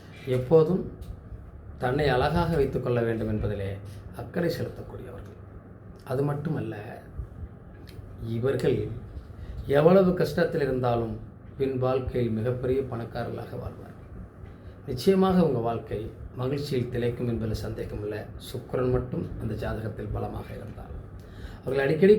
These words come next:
பெருமாள் மகாலட்சுமி வழிபாடு செய்து கொள்வது ரொம்ப சிறப்புங்க. அதே மாதிரி, ம், மிதுனம்.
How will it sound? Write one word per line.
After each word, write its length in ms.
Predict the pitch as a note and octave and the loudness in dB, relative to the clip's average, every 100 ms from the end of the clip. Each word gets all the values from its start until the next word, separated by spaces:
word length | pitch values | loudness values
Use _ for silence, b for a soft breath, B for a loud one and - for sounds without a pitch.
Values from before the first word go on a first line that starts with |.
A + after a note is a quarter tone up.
| E3 | 10
பெருமாள் 400 | E3+ F#3+ G3 D#3 | 8 8 6 4
மகாலட்சுமி 460 | C#3+ D#3 D#3 - C3+ | 2 2 0 -2 -2
வழிபாடு 340 | B2+ B2+ A#2+ | 0 0 -2
செய்து 160 | B2+ A#2 | -4 -4
கொள்வது 280 | A#2+ A#2+ A#2+ - B2+ | -4 -2 -4 -6 -4
ரொம்ப 260 | D3 F3+ G3+ | -2 -2 -2
சிறப்புங்க. 440 | - - - - B B - - - - - - - - - - - - | -4 -10 -14 -16 B B -10 -10 -8 -8 -10 -16 -12 -10 -10 -10 -10 4
அதே 160 | E3 G#3 F3+ | 6 8 6
மாதிரி, 280 | D3 D#3+ A#2 A2 - - - - - - - - - - - - - - - D3 | 2 2 2 0 -6 -14 -16 -18 -20 -20 -18 -18 -16 -12 -12 -12 -12 -10 -2 4
ம், 200 | C#3+ B2 G#2 G2+ G#2 - E3 | 4 4 0 -4 -6 4 6
மிதுனம். 380 | F3 F3+ G#2+ | 6 4 2